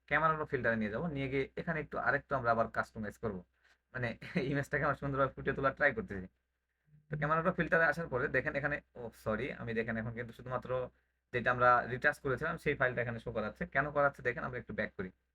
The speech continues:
এখান থেকে ক্যান্সেল করলে আপনারা বুঝতে পারবেন। তো ক্যান্সেল করে ব্যাক করার পরে দেখেন আমরা ওই ফাইলটা থেকেই আমরা ক্যামেরা রো ফিল্টারে গেছিলাম। এখন নিচের যে ইমেজটা এখানে, আহ, সিলেক্ট রাখবো, then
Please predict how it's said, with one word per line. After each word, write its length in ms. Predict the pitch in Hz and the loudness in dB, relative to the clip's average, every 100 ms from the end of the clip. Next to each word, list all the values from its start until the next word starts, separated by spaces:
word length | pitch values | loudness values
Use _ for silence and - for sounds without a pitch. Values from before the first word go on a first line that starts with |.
| _ _ | _ _
এখান 160 | 135 | -10
থেকে 120 | 127 | -6
ক্যান্সেল 260 | 123 123 135 | -6 -4 -4
করলে 200 | 139 151 | -2 0
আপনারা 200 | 131 123 | 0 -2
বুঝতে 220 | 110 - | -4 -4
পারবেন। 240 | 104 92 92 _ _ _ _ _ | -2 -4 -8 _ _ _ _ _
তো 80 | - | -6
ক্যান্সেল 240 | 131 147 180 | -4 -2 2
করে 140 | 170 | 4
ব্যাক 160 | 143 143 | 4 2
করার 160 | 156 | 0
পরে 160 | 139 139 | 2 2
দেখেন 180 | 127 135 | 0 -2
আমরা 200 | 135 131 | -2 -4
ওই 120 | 160 170 | -4 0
ফাইলটা 240 | 160 156 151 | 2 2 0
থেকেই 320 | 147 156 170 | -2 -2 -2
আমরা 340 | 147 135 127 - | 2 4 4 0
ক্যামেরা 220 | - 131 127 | -2 0 0
রো 120 | 123 | -2
ফিল্টারে 280 | 127 113 110 | -2 -2 -4
গেছিলাম। 280 | 110 - - | -4 -8 -10
এখন 140 | 123 120 | -8 -6
নিচের 400 | 123 - 147 139 | -6 -2 -2 0
যে 80 | 139 | -2
ইমেজটা 380 | 120 113 - 139 | 0 -6 -2 -2
এখানে, 220 | 131 131 | -2 -6
আহ, 340 | 120 - 113 | -8 -14 -18
সিলেক্ট 320 | 104 123 123 | -8 -6 -4
রাখবো, 300 | 123 127 185 220 _ _ _ - | -6 -6 -8 -8 _ _ _ -4
then 160 | 110 | -2